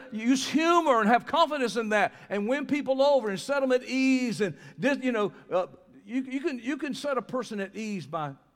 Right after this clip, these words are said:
just making them laugh. As the years roll by, man, I have, I have a lot of confidence in my knowledge.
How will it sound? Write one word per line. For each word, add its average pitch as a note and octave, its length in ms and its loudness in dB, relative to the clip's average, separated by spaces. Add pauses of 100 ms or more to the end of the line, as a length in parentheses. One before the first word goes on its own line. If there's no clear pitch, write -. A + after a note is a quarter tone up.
just C#3+ 240 -12 (320)
making C3+ 220 -8
them G#2+ 120 -10
laugh. E2+ 320 -14 (240)
As A2+ 60 -18
the B2 80 -10
years G#3 260 0
roll G#3 200 4
by, A#3 320 4
man, G3+ 240 0
I A3 180 2
have, F#3+ 160 2 (220)
I F3+ 80 -2
have A3 140 2
a G3 160 -4
lot A3 200 4
of - 80 -4
confidence A3+ 640 2
in G#3 140 4
my G3+ 180 4
knowledge. G#3 800 4